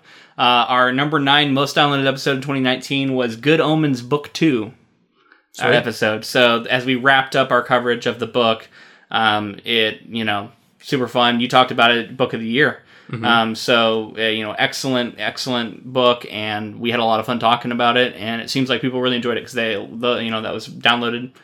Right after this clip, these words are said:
Speaker 1: ninth most of the year.
Speaker 2: Sweet. I'm, I'm happy with that. That's really cool.
Speaker 1: Yeah.
Speaker 2: Because that book is, uh, I hope that people, we did it, did it justice. Because
Speaker 1: I hope so
Speaker 2: it's,
Speaker 1: too.
Speaker 2: it's really, uh, it's a really important movie or book to me at this point.
Speaker 1: Yeah.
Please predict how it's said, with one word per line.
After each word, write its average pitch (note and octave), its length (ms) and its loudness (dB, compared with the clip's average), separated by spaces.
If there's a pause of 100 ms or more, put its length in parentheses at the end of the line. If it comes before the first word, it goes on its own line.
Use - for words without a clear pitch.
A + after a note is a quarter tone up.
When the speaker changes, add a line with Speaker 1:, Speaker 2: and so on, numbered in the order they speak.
(140)
Speaker 1:
ninth C3 280 2
most D3+ 360 -2 (240)
of B2+ 100 -10
the C3+ 80 -12
year. D#3+ 160 -12 (240)
Speaker 2:
Sweet. C3 340 -2
I'm, B2+ 220 -2
I'm B2 140 2
happy A2 280 0
with G2 120 -14
that. A2 160 -8
That's A2 180 -6
really G#2+ 160 -6
cool. A2+ 320 -8 (240)
Speaker 1:
Yeah. B2+ 240 -2
Speaker 2:
Because A#2+ 240 -4
that B2 160 2
book A2+ 180 4
is, G#2+ 280 -6
uh, A2+ 180 0
I A#2 180 4
hope C3+ 220 4
that A2+ 140 -4
people, A#2 220 -6
we A#2+ 120 -2
did A2 160 0
it, G#2+ 260 -2
did A2+ 160 4
it G#2+ 120 -2
justice. - 640 -6
Because C3+ 160 0
Speaker 1:
I C#3+ 40 6
hope D#3+ 120 2
so E3 120 -2
Speaker 2:
it's, D#3 80 -6
Speaker 1:
too. C3 80 0
Speaker 2:
it's A2+ 280 -6
really, A2 380 2
uh, G2+ 220 -4
it's - 180 -10
a - 20 -4
really A2 120 -2
important A2 300 -8
movie A2 360 -10
or A2+ 100 -2
book A2 280 -6
to - 100 -14
me G#2+ 80 -8
at G#2+ 60 -14
this A2+ 100 -16
point. A#2+ 260 -14 (180)
Speaker 1:
Yeah. A#2 280 0